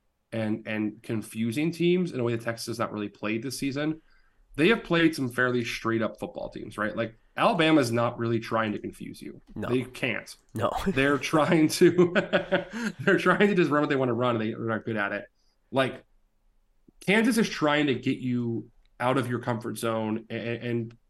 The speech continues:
Speaker 1: create conflict among your assignments. And I don't know if Texas has ever handled that well under the current coaching staff.
Speaker 2: They could barely do it against Wyoming,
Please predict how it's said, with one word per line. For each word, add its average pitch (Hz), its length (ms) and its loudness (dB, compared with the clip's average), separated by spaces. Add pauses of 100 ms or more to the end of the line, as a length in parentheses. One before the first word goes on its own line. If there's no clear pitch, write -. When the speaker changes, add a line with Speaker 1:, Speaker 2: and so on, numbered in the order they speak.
(140)
Speaker 1:
create 139 340 0
conflict 117 680 -4
among 113 260 -4
your 110 200 -6
assignments. 107 680 -4 (640)
And 135 100 2
I 131 120 2
don't 190 160 2
know 196 120 4
if 190 120 -2
Texas 151 440 -4
has 117 240 -6
ever 123 280 -2
handled 117 240 -4
that 98 180 -4
well 110 420 -4
under 107 480 -4
the 104 80 -12
current 107 300 -2
coaching - 260 -10
staff. - 280 -16 (120)
Speaker 2:
They 143 120 -2
could 151 180 0
barely 151 340 4
do 131 160 2
it 135 60 4
against 127 280 -2
Wyoming, 127 520 2